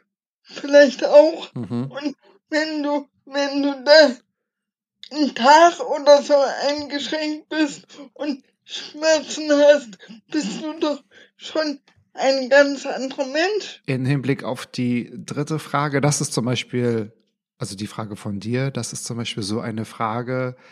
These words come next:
Speaker 2: wo ich vermute, die würde sich nicht unbedingt einer trauen, dir zu stellen.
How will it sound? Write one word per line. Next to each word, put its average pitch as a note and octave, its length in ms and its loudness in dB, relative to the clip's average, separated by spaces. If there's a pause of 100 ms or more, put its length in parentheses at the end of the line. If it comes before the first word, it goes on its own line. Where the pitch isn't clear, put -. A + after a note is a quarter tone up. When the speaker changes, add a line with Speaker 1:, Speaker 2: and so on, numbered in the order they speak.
(440)
Speaker 2:
wo B2+ 80 0
ich A#2+ 160 -2
vermute, A#2+ 640 -2
die G#2 220 -8
würde A#2 280 0
sich G#2 220 -4
nicht C3 220 -2
unbedingt G#2 460 -2
einer G#2 240 -4
trauen, A2 300 0
dir G2+ 120 -2
zu - 120 -12
stellen. G#2+ 460 -2